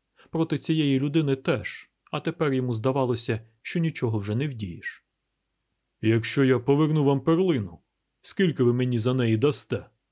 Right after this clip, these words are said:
«Нічогісінько». «Як? Ви смієтесь. Я віддам вам річ, яка коштує тисячі,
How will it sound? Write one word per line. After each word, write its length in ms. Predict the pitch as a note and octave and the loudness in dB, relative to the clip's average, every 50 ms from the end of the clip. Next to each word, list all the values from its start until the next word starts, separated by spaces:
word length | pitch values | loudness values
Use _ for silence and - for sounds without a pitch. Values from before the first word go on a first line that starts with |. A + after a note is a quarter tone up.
| _ _ _ _ _ _ _ _ _ _ _ _ - | _ _ _ _ _ _ _ _ _ _ _ _ -6
«Нічогісінько». 1000 | - E3+ F3 E3+ D#3+ - F#3 F3 D#3 D#3+ A2+ - - A2+ G2 G2 - - - - _ _ _ _ _ _ _ _ _ _ _ _ _ - | -2 0 0 0 2 4 2 4 4 2 -2 -2 -4 -6 -8 -10 -12 -18 -20 -20 _ _ _ _ _ _ _ _ _ _ _ _ _ -2
«Як? 540 | D#3 D#3 D#3+ C3 G#2+ - - - _ _ _ _ _ _ _ _ _ _ _ _ _ _ _ | 2 4 4 4 2 0 -6 -16 _ _ _ _ _ _ _ _ _ _ _ _ _ _ _
Ви 160 | - D#3+ E3 D#3+ | 2 4 4 4
смієтесь. 840 | - - F3 F3+ F3+ F3+ D#3+ B2 F#2+ - - F2+ - - - - _ _ _ - | 4 4 4 4 6 6 4 2 2 -2 -8 -10 -10 -10 -10 -12 _ _ _ 0
Я 160 | E3+ F3+ F3 | 0 2 4
віддам 360 | D#3+ E3 D#3+ D3 E3+ D#3+ D3 | 4 4 4 4 2 2 2
вам 200 | C3+ D#3 D3+ D3+ | 2 2 2 2
річ, 240 | D#3+ F3 E3 - - | 4 4 2 2 2
яка 200 | C#3+ C3+ E3 D#3+ | 0 2 2 0
коштує 460 | - - E3 D3 - - - D3 C#3 | 2 2 0 0 0 0 2 2 2
тисячі, 720 | C3+ - F3 E3 - - F#3+ F3+ - - - B2 A2+ - | 2 2 0 0 2 0 0 0 -2 -6 -6 -8 -10 -12